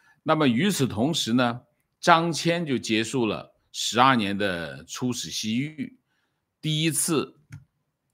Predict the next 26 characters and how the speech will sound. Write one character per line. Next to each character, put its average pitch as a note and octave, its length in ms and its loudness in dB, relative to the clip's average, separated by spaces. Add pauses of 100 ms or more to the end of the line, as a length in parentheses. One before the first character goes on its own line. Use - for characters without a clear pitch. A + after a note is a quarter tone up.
(220)
回 F#2 180 -6
到 G#2+ 200 0
了 D2 300 -8 (480)
这 F#2+ 160 -10
个 D2 400 -12
汉 B2 280 2
朝 F#2+ 160 -6
的 F#2+ 100 -6
首 C#2+ 180 -10
都 G2+ 420 -10
啊。 - 260 -18 (440)
他 B2+ 160 2
带， B2 380 6 (160)
带 C3+ 180 8
回 A2 200 0
来 A2 180 4
大 A#2+ 300 2
月 A#2 240 2
支、 A#2 360 -2
大 A2+ 360 2
院 A2+ 360 0
等 D#2 240 -10
国 F2+ 200 -8
的 G#2 100 -2
情 E2+ 240 -10
况。 A2+ 320 2